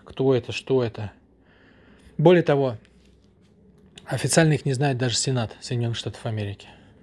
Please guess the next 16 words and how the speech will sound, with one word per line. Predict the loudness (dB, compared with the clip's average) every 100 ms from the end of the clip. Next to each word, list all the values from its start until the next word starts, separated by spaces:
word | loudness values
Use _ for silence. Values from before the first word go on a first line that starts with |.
| -20 -20 -20 -20 -20 -20 -20 -8 2
Его | 4 4 2 -4
открыто, | -6 0 0 0
совершенно | -2 -2 0 0 -2
открытым | -2 -4 -4 -6
текстом | -4 -4 -4 -8
посылают | -6 -2 -2 -2 -4
нафиг | -4 -4 -8 -12 _ _ _ _ _ -20 _ -20 _ -2
представители | -2 2 0 2 -2
Федеральной | -2 0 -2 -2 -4
резервной | -2 -2 -4
системы, | -6 -4 -2 -2 -2
когда | -4 -4
Сенат | 0 -2 -2
просит | -4 -6 -6
какие-то | -12 -10 -10 -10
там | -12